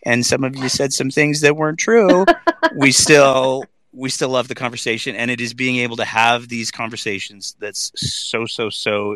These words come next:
Speaker 1: important. And I mean, like I s-, like, I think that one of the things that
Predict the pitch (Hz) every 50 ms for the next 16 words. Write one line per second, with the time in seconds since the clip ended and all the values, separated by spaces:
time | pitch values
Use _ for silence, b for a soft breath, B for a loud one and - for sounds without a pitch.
0 | 98 110 107 98 92 - - - 107 110 104 131 151 165 - B B B B B
1 | B B - 139 135 131 135 131 131 139 135 143 123 - - - - - 147 139
2 | 127 120 - - - - - - - - - - - - - - - - _ _
3 | _ _ - - 151 143 - 160 160 147 156 139 135 143 143 139 131 131 120 -
4 | 139 127 127 117 123 123 120 117